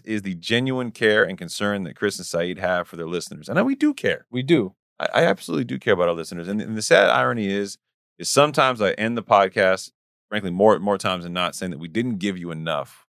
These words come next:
Speaker 1: when we hit the end. Uh,
Speaker 2: Every time, every time we end it, I ask Chris, "How'd you like that one?" And he says, "Wasn't good enough."
Speaker 1: 'Cause I feel like we can do more. And I, I,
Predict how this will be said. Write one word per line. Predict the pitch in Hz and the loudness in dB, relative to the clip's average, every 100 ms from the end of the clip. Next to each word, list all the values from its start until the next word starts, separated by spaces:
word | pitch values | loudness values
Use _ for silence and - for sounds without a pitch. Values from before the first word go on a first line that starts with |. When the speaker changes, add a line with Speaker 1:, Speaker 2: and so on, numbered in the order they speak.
| _ _ _ _ _ | _ _ _ _ _
Speaker 1:
when | 90 | -4
we | 85 | 0
hit | 104 - | 0 0
the | 73 | -6
end. | 82 76 71 _ _ _ _ _ - | -6 -6 -10 _ _ _ _ _ 2
Uh, | |
Speaker 2:
Every | 131 160 170 | 4 4 4
time, | 160 156 - _ | 4 2 -2 _
every | 139 165 175 190 | 4 4 6 2
time | 147 143 | 2 2
we | 127 | 0
end | 110 120 107 | 0 -2 0
it, | 104 | -2
I | 95 | 2
ask | 104 110 - | 2 2 0
Chris, | 113 101 95 - _ _ _ _ - | 0 0 -2 -10 _ _ _ _ 2
"How'd | 113 | 2
you | 110 | 4
like | 107 101 | 0 2
that | 95 | -2
one?" | 90 87 - _ | -2 -12 -16 _
And | 104 | -12
he | 95 | -8
says, | - 90 87 _ _ _ _ | -4 -6 -8 _ _ _ _
"Wasn't | 92 92 92 | -10 -8 -8
good | 90 | -10
enough." | 80 71 _ _ _ _ | -14 -20 _ _ _ _
Speaker 1:
'Cause | 135 | 4
I | 147 | 4
feel | 156 180 | 6 4
like | 160 | 4
we | 139 | 0
can | 135 98 | -2 0
do | 117 | 0
more. | 107 101 95 82 - | 2 4 4 4 0
And | 95 | -2
I, | 95 | 0
I, | 104 | -2